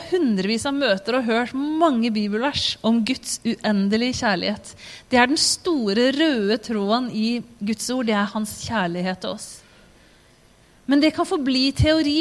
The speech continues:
hvis ikke det blir en erfaring i livet våre. Og jeg tror at Guds erf-, Guds kjærlighet, den erfares både når vi er sammen som fellesskap,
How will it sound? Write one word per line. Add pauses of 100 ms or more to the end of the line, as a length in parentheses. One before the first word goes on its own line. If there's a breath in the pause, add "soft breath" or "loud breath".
hvis
ikke
det
blir
en
erfaring
i
livet
våre. (1600)
Og
jeg
tror
at
Guds
erf-,
Guds
kjærlighet,
den
erfares
både
når
vi
er
sammen
som
fellesskap,